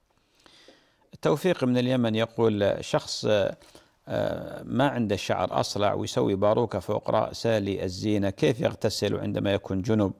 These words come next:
وهل يجوز أن يغتسل من فوق هذا الشعر؟" آه، توفيق من اليمن، بارك الله فيك. بالنسبة لي ال-، الصلع بالنسبة للرجل ليس عيبا،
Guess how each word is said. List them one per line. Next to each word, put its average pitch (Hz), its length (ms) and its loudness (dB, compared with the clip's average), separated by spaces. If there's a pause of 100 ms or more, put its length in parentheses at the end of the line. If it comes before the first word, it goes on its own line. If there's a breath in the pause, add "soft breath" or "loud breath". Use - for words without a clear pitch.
(440 soft breath)
وهل 113 480 2
يجوز 113 340 0
أن 101 160 -2
يغتسل 101 420 -2
من 98 100 -2
فوق 107 360 0 (320 soft breath)
هذا 101 240 2
الشعر؟" 101 480 2 (520 soft breath)
آه، - 200 0
توفيق 160 520 2
من 139 120 2
اليمن، 135 280 2
بارك 123 340 2
الله 92 160 -4
فيك. 185 320 -2
بالنسبة 120 460 -2
لي 98 240 -2 (500 soft breath)
ال-، 98 920 -4 (520 soft breath)
الصلع 165 420 2
بالنسبة 113 460 -2
للرجل 123 360 0
ليس - 260 -4
عيبا، 95 440 0